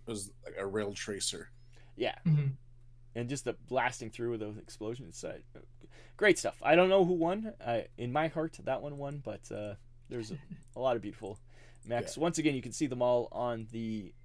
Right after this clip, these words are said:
Speaker 2: uh,
Speaker 1: Despite,
Speaker 2: Facebook.
Speaker 1: despite being all G W.
Speaker 2: Yes.
Speaker 3: Yeah.
Speaker 2: Uh, Facebook page, you can see all these beautiful things. So check
Speaker 3: Um,
Speaker 2: it out
Speaker 3: well,
Speaker 2: there.
Speaker 3: and Mantic had, um, I know they had their, their Brush with Death painting contest, and if I recall, uh, did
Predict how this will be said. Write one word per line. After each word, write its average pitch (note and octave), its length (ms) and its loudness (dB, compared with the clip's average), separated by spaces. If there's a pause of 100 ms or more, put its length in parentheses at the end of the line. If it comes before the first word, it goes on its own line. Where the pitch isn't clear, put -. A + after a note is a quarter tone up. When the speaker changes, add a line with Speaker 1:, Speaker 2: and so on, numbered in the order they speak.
Speaker 2:
uh, G#2 320 -4
Speaker 1:
Despite, C3+ 460 6
Speaker 2:
Facebook. - 20 -18 (100)
Speaker 1:
despite B2+ 440 4
being A#2+ 240 4
all A2 200 -2
G G#2+ 140 -6
W. G#2 320 -6 (460)
Speaker 2:
Yes. - 400 -8 (380)
Speaker 3:
Yeah. D3+ 120 -2
Speaker 2:
Uh, A#2+ 160 4
Facebook F3 380 4
page, C#3+ 440 0
you - 60 -14
can A2 120 -12
see A2+ 160 -6
all G#2+ 100 -2
these G2+ 180 -10
beautiful G#2+ 320 -12
things. G#2 460 -12
So - 160 -18 (1200)
check F#3+ 280 6
Speaker 3:
Um, D#3+ 80 4
Speaker 2:
it G#3 80 4
out G#3+ 120 2
Speaker 3:
well, F3+ 140 8
Speaker 2:
there. C3+ 220 8 (920)
Speaker 3:
and E3+ 160 6
Mantic A3+ 360 6
had, D#3+ 320 8
um, C#3 520 4
I E3 60 -2
know D#3+ 140 4
they E3+ 140 4
had E3+ 160 6
their, D3 200 6
their D3 180 0
Brush D3+ 260 4
with C#3 180 0
Death G3+ 240 2 (180)
painting C#3 280 4
contest, C#3 720 0
and D3 160 2
if D3 120 -2
I D#3 80 2
recall, D#3+ 640 2
uh, C#3 180 2
did C#3 240 -2